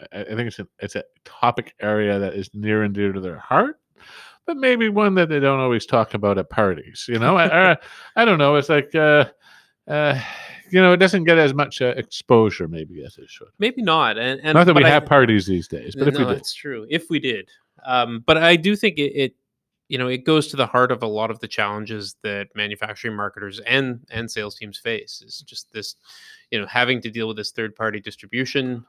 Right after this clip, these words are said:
Speaker 2: channel and its importance and, uh, and how you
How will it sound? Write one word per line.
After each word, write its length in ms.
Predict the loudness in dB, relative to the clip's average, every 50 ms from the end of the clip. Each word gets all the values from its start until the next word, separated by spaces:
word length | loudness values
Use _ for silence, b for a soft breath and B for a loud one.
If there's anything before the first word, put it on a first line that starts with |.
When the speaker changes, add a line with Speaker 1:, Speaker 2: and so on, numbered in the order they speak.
| _
Speaker 2:
channel 520 | -6 -2 -2 0 0 -2 -4 -6 -8 -10 _ _
and 400 | -10 -8 -8 -6 -8 -10 -12 -16 -16
its 180 | -18 -16 -16
importance 720 | -16 -16 -16 _ -6 -6 -6 -6 -6 -12 -12 -8 -8 -8 -8 b b b b b b b b -10
and, 340 | -8 -8 -8 -8 -10 -12 -12
uh, 140 | -12 -12 -10 -10
and 200 | -10 -10 -12 -12
how 160 | -10 -10 -10
you 320 | -10 -10 -14 -16 -16 -18